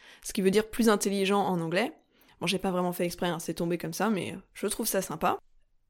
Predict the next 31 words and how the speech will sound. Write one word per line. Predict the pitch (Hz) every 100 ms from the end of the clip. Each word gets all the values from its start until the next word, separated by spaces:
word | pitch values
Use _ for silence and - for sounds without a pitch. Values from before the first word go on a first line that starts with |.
| _ _ _ _
Par | 220 226
contre, | 330 294
j'ai | 214
été | 208 214
taper | 214 226 247 247 -
objectif | 220 202 220 247 240
smarter | 240 214 - 233
sur | 247 196 185
Google, | 185 190 208 262 277 - - -
enfin | - 185
sur | - 196
Lilo, | 202 220 226
parce | 175 -
que | 156 160
moi | 170
j'utilise | 175 175 165
pas | - 185
Google, | 175 185 233 247
mais | 185
bref, | 180 226 254 - - - -
et | 202 214
j'ai | 202 214
découvert | 233 - 233 262 - - -
qu'en | 190
fait | 269 277
ça | - 185
existait, | - 208 226 - 190 247 -
la | 180
méthode, | 175 175 180 180
euh, | 170 160
smarter, | 208 202 - 202